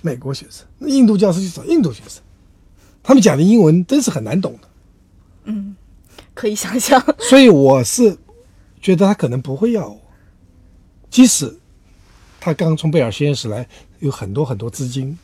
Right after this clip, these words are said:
Speaker 1: 研发资金可以招新的学生。但是我很幸运，跟莫拉克教授谈完以后，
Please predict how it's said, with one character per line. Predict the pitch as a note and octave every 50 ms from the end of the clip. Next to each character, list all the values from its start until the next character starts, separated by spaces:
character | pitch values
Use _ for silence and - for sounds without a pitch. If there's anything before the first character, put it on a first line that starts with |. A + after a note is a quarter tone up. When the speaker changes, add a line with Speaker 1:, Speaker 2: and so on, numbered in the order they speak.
| _ _ -
Speaker 1:
研 | C#3+ C3 B2+
发 | C3 C3 B2+
资 | - - C3
金 | A#2+ B2+ B2+ C#3 -
可 | - - E3+
以 | F#3 D#3+ B2+ - _ _ _ _ _ _ _
招 | - C#3 C3 C3
新 | A2 - C3+
的 | B2+ A#2+
学 | G#2+ - G2
生。 | - - - _ _ _ _ _ _ _ _ _ _ _ _ _ _ _ _ _ _ _ _ _ _ _ _ _ _ _ -
但 | B3+ C4
是 | B3+ C4
我 |
很 | A3 D#3+ A#2+
幸 | - - C4 A3 F3
运， | D#3 C#3 _ _ _ _ _ _ _ _ _ _ _ _ _ _ _ _ _ _ _ _ _ _ _ _ _ _ _ _ _ _ _ _ _ _ _ _ _ _ _ _ _ _ _ _ _ -
跟 | B3 A#3+ A#3+ A#3+ A#3+ A#3+ A#3+ A#3+ A#3 - - _ _ _ _ _ _ _ _ _ _ _ _ _ _ _ _ _ _ -
莫 | E3+ F3 F#3+
拉 | G3 A#3
克 | A#3 - A3
教 | - A#3+ G3
授 | E3+ F3+
谈 | - D#3+ F3+
完 | F#3+ G3+ G3+
以 | E3+ A#2+
后， | - E3+ D#3+ C#3+